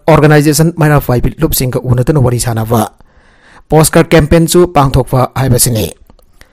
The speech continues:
ꯉꯁꯤꯒꯤ ꯃꯤꯐꯝ ꯑꯗꯨꯗ ꯑꯁꯥꯝ ꯃꯅꯤꯄꯨꯔꯤ ꯃꯩꯔꯥ ꯄꯥꯏꯕꯤ ꯂꯨꯞꯀꯤ ꯄ꯭ꯔꯦꯁꯤꯗꯦꯟꯠ ꯏꯃꯥ ꯁꯅꯥꯊꯣꯏ ꯗꯦꯕꯤ, ꯑꯁꯥꯝ ꯃꯅꯤꯄꯨꯔꯤ ꯃꯨꯁꯂꯤꯝ ꯃꯩꯔꯥ ꯄꯥꯏꯕꯤ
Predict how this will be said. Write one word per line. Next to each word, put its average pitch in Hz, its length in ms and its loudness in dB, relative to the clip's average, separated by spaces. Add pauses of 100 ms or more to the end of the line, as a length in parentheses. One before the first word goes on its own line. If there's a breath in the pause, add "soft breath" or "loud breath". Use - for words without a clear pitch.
(600 soft breath)
ꯉꯁꯤꯒꯤ 202 320 2
ꯃꯤꯐꯝ 233 300 2
ꯑꯗꯨꯗ 220 260 2
ꯑꯁꯥꯝ 208 300 -2
ꯃꯅꯤꯄꯨꯔꯤ 165 560 0
ꯃꯩꯔꯥ 143 240 0
ꯄꯥꯏꯕꯤ 131 320 -2
ꯂꯨꯞꯀꯤ 127 500 -6 (140)
ꯄ꯭ꯔꯦꯁꯤꯗꯦꯟꯠ 156 440 0
ꯏꯃꯥ 135 260 -2
ꯁꯅꯥꯊꯣꯏ 127 420 -4
ꯗꯦꯕꯤ, 123 400 -4 (460)
ꯑꯁꯥꯝ 156 300 2
ꯃꯅꯤꯄꯨꯔꯤ 175 400 4
ꯃꯨꯁꯂꯤꯝ 170 340 -2
ꯃꯩꯔꯥ 156 200 2
ꯄꯥꯏꯕꯤ 135 460 -2